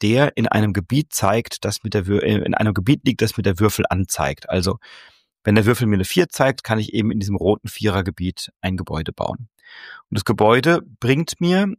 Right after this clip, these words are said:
auf einer Leiste, die diesem Gebiet Nummer vier in dem Beispiel zugeordnet ist, einen Fortschritt, weil ich dann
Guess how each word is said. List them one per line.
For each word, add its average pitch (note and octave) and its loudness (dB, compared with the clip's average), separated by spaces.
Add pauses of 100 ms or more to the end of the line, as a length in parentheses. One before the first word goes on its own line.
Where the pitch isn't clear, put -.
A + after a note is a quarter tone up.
(140)
auf A#2 0
einer G#2 -2
Leiste, B2 0
die - -12
diesem D3 0
Gebiet C3 0
Nummer A2+ 4
vier D#3+ 0
in C#3+ -4
dem C#3 -2
Beispiel A#2 -4
zugeordnet B2+ 0
ist, - -2 (380)
einen A2+ 2
Fortschritt, - -2 (960)
weil A2 0
ich G#2 -6
dann A2 2